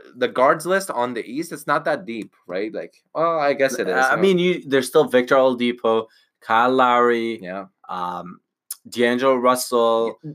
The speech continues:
Speaker 1: yo, you
Speaker 2: Does
Speaker 1: know
Speaker 2: Ben Simmons count as a guard?
Speaker 1: He, he's guard slash small forward,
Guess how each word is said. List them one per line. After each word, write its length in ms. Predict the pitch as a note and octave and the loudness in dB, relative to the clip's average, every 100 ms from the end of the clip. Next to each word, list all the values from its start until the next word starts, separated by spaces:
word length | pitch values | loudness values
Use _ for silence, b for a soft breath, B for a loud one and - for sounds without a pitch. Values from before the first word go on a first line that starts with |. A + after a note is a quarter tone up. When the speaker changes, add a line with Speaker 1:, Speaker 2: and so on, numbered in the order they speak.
| - | -2
Speaker 1:
yo, 220 | D#3+ C#3 | 2 2
you 160 | C#3 D#3+ | 2 2
Speaker 2:
Does 160 | G#3+ | 2
Speaker 1:
know 60 | A#3+ | 2
Speaker 2:
Ben 220 | A3 F#3+ | 2 2
Simmons 360 | F#3+ G3+ G3+ F#3 | 0 -2 -4 -2
count 180 | G3 | -4
as 100 | G3 | -4
a 60 | F#3+ | -4
guard? 300 | F#3+ G#3+ A3+ _ _ _ _ | -2 -2 -4 _ _ _ _
Speaker 1:
He, 220 | C3+ C3+ C#3 B2+ | -12 -6 -6 -6
he's 200 | B2 - | -10 -16
guard 280 | - B2 B2 | 0 4 4
slash 300 | - A2+ G#2+ | 2 -2 -2
small 280 | - G2+ G2 | -4 -4 -4
forward, 440 | - F#2+ F#2+ F2+ | -4 -8 -6 -8